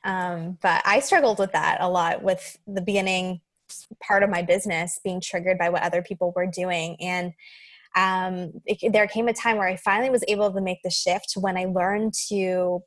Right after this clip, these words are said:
play to my strengths and realize that I had strengths that were different than so-and-so. And just because they're having success doing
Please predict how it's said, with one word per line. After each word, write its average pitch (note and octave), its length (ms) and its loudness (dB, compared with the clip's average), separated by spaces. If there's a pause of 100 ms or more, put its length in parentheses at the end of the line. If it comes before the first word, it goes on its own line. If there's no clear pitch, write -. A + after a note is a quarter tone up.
(140)
play F#3 200 2
to G3 60 0
my F3 140 -4
strengths - 720 -6 (100)
and F3+ 500 -4
realize F#3 640 2
that E3+ 280 2 (120)
I G3 120 0
had A#3 120 0
strengths G3 320 -6
that - 140 -6
were F#3 80 0
different F3+ 440 -4
than F3 380 -2 (260)
so-and-so. F#3+ 640 0
And F3+ 120 -4
just F#3+ 180 -6
because F#3 640 -2
they're A3 200 2
having F#3+ 300 -2
success F3+ 600 -4
doing F3+ 500 -6